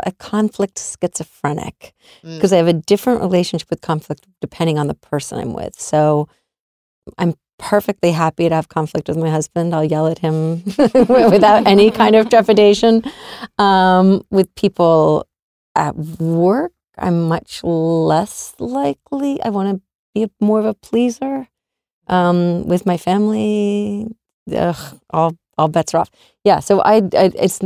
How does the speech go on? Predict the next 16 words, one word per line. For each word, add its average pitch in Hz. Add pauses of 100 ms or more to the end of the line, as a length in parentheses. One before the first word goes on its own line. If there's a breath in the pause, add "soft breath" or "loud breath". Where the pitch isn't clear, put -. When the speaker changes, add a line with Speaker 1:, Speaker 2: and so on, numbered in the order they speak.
(280)
Speaker 1:
there's, 185
I'm 196
definitely 175
not 160
one 156
conflict 151
shoe 151
fits -
all. 147 (240)
Speaker 2:
Okay. 160 (540)
Speaker 1:
What 302
about, 180
what 180
Speaker 2:
Interesting. -
Speaker 1:
about 170
you? 175